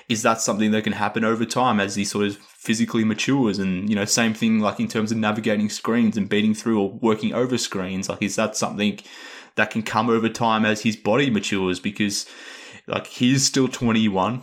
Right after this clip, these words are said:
He is very still, you know, slight and, and small in frame and those sorts of things. And, and like you mentioned before, like, once he gets off seasons to sort of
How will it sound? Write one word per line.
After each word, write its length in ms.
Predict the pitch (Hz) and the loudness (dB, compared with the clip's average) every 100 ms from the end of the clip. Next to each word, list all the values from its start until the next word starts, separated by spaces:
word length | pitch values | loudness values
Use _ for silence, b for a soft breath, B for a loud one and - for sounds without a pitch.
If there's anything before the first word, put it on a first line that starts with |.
| - | -8
He 240 | - 110 110 | -2 2 2
is 120 | 110 | 2
very 280 | 113 110 104 | 2 4 2
still, 340 | - 110 101 - | 0 0 0 -2
you 80 | 107 | 0
know, 100 | 101 | 0
slight 520 | - - 101 104 - | 0 0 2 0 0
and, 240 | 104 98 - | -2 -4 -6
and 140 | 101 | -4
small 340 | - 113 107 104 | -2 2 2 2
in 100 | 101 | 0
frame 380 | - 101 107 | 0 0 2
and 100 | 104 | 0
those 180 | 101 107 | 0 -2
sorts 200 | 110 101 | -2 -4
of 100 | 101 | -6
things. 300 | 92 98 107 | -4 0 0
And, 220 | 101 98 107 | 0 0 -2
and 140 | 113 110 | 0 2
like 200 | 104 - | 2 0
you 80 | 107 | -2
mentioned 240 | 98 104 | -2 -4
before, 340 | 95 - 107 | -4 0 0
like, 260 | 92 90 - | 0 -6 -4
once 220 | 107 101 | -4 -2
he 100 | 110 | -2
gets 280 | 104 101 - - | 0 -2 -4 -4
off 180 | 101 | -4
seasons 420 | - 104 104 101 92 | -2 0 0 0 -4
to 100 | 107 | -6
sort 180 | 110 101 | -4 -4
of 160 | 92 | -4